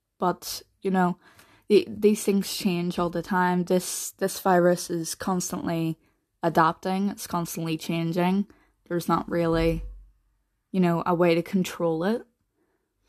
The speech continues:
But hof-, hopefully we fi-, like, finally figure out a way to control it.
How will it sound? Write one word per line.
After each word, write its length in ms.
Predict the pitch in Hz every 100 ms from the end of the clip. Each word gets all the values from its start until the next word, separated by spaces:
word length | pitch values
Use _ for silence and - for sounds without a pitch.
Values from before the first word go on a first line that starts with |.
| _ _ - _
But 220 | 185 208
hof-, 340 | 196 214 220 -
hopefully 560 | 196 247 247 302 294 262
we 180 | 226
fi-, 360 | 220 - 220 208 _
like, 280 | 208 196 -
finally 500 | - 226 226 220 202
figure 360 | - 185 175 165
out 200 | 160 -
a 60 | 160
way 180 | 160
to 80 | 160
control 500 | 156 165 - 156
it. 80 | 90